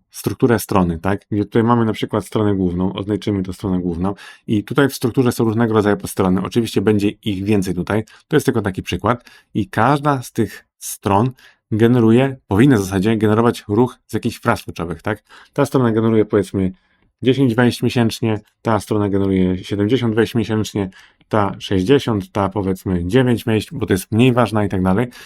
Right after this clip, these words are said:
I posz-, poku-, poszczególne podstrony będą generowały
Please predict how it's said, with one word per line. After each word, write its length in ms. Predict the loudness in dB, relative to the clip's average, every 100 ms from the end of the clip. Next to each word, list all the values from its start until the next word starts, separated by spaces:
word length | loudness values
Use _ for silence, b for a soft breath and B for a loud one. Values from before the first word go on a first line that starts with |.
| B -2
I 120 | 0
posz-, 260 | 0 0 -6
poku-, 280 | -6 -2 -2
poszczególne 540 | -2 -2 2 4 2
podstrony 420 | 0 -2 0 0 0 B B
będą 260 | 2 4 4
generowały 560 | 4 4 2 2 0